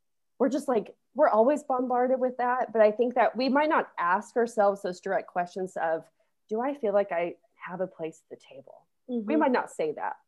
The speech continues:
Speaker 1: but
Speaker 2: Yeah.
Speaker 1: we are feeling that
Speaker 2: Mm-hmm.
Speaker 1: daily. So
Speaker 2: Absolutely.
Speaker 1: something like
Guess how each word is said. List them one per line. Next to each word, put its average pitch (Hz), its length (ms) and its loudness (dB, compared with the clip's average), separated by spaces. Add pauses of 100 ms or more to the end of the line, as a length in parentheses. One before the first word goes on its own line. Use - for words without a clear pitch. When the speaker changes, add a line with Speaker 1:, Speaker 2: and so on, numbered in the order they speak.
(140)
Speaker 1:
but 214 180 2
Speaker 2:
Yeah. 233 80 -6
Speaker 1:
we 269 320 -2
are 180 200 -2 (320)
feeling 180 560 0
that 131 280 -6 (340)
Speaker 2:
Mm-hmm. 233 480 -4
Speaker 1:
daily. 180 580 -6 (400)
So - 120 -4
Speaker 2:
Absolutely. - 160 -6
Speaker 1:
something 277 480 0
like 190 380 4